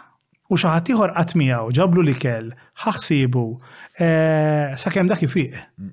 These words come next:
Speaker 2: Ji-, jien jidher li fl-, il-pup di ssir ukoll, minix ċert, imma li l-pup għandhom ħafna minn dan il-, em,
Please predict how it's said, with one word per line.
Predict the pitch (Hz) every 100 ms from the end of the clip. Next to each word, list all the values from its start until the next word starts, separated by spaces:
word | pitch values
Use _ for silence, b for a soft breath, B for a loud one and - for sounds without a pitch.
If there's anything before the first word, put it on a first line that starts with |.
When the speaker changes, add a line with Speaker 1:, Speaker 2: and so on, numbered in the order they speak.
| -
Speaker 2:
Ji-, | - 135 160 143
jien | 165
jidher | 127 127
li | 120 113
fl-, | - 120
il-pup | 113 151 131 127 101
di | 123 113 104 _ _ -
ssir | - 120 107
ukoll, | 107 117 95 82 78
minix | 95 95 -
ċert, | - 98 123 131 - b b b b -
imma | 107 113
li | 110
l-pup | 107 135 127
għandhom | 110 104 98
ħafna | 110 110 110 98
minn | 95 92
dan | 92 92
il-, | 92 85 90
em, | 82